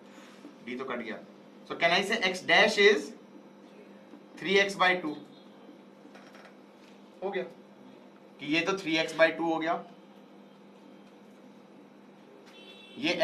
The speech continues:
x हो गया। ऐसे ही हमने रिफ्लेक्शन खाया, यहां से ऐसे चला गया, तो अगर ये y हो गया तो ये थ्री वाई बाई टू हो गया।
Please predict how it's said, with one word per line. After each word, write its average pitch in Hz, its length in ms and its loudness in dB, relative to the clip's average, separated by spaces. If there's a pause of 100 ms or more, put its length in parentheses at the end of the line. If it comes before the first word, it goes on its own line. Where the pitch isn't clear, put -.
x - 160 -10
हो 135 100 -2
गया। 113 160 -6 (1400)
ऐसे 156 280 0
ही 214 60 2
हमने 190 220 4
रिफ्लेक्शन 180 560 -2 (280)
खाया, 151 280 6
यहां 139 260 0
से 156 160 -8
ऐसे 147 340 -4
चला 131 240 0
गया, 127 240 -4 (920)
तो 160 60 -2 (140)
अगर 170 280 6
ये 185 520 6 (1000)
y 175 380 8
हो 156 120 4
गया 147 240 4 (1500)
तो 160 60 -4
ये 170 160 2 (140)
थ्री 180 460 0 (1120)
वाई 160 220 6
बाई 175 180 4
टू 170 180 0
हो 156 100 2
गया। 131 180 -2